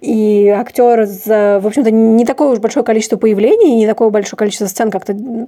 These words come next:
полюбился, да, тоже стал привычным. А, это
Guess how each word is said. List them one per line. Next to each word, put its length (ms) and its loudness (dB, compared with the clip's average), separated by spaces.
полюбился, 480 0
да, 140 -2
тоже 400 0
стал 360 -6
привычным. 520 -2
А, 360 -4
это 300 -2